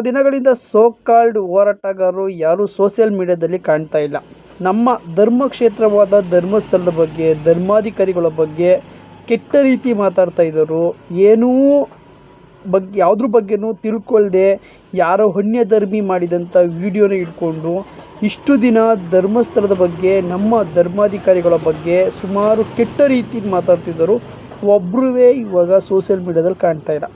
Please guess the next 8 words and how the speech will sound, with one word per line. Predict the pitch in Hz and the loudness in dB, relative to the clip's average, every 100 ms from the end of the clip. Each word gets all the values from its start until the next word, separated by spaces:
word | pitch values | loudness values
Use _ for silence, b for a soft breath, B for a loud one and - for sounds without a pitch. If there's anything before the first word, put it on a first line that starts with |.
| - | -6
ಯಾಕೆ? | 180 202 | -4 0
ಎಲ್ಲರಿಗೂ | 202 233 175 185 202 196 | 0 0 2 2 0 -4
ಮೀಟರ್ | 196 240 202 | -6 -2 -2
ಆಫ್ | 180 | 0
ಆಗೋಯ್ತಾ? | 165 156 156 220 247 - _ - - - - - - - - | -2 -2 0 0 0 -20 _ -20 -20 -20 -20 -20 -20 -20 -6
ಅಲ್ಲ, | 190 226 | 0 0
ಯಾರೋ | 202 160 - 160 196 220 247 262 | 0 -4 -6 0 4 4 6 4
ಹೇಳ್ದ, | 233 196 208 208 | 2 0 0 2